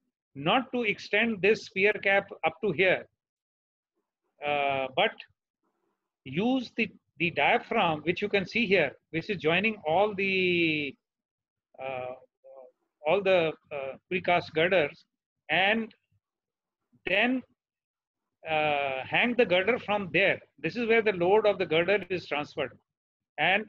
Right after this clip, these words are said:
this part of the, uh, diaphragm is behaving like a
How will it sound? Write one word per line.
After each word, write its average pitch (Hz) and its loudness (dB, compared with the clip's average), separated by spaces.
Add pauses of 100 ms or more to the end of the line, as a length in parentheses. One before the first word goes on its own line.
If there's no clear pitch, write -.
(160)
this 170 2
part 202 2
of 202 0
the, 185 2 (840)
uh, 139 -2
diaphragm 190 0
is 170 -2
behaving 170 2
like 175 0
a 156 2